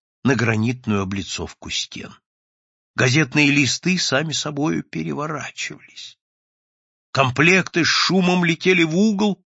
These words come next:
и снова выскакивали оттуда.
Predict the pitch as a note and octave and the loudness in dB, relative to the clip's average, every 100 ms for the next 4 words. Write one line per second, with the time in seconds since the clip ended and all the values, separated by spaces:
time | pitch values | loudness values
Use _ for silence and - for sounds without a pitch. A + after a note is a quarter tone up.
0 | _ D3+ - C3+ F3 F#3+ F3+ D#3+ D3+ - | _ -2 0 2 4 4 4 2 -2 -2
1 | D3 B2 - E2+ F2 D2 - _ - E2+ | -2 -2 -4 -10 -10 -12 -16 _ -16 -16
2 | D2+ - | -18 -20